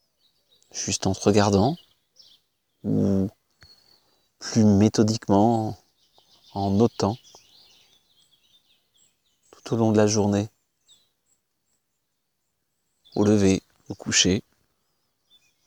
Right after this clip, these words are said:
Ah, je travaille beaucoup, petite pause à midi,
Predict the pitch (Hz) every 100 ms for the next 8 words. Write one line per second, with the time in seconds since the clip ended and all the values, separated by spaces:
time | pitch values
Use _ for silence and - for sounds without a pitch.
0 | _ _ - - - - 113 113 120 -
1 | - 135 139 127 _ - - - 127 117
2 | 117 113 117 120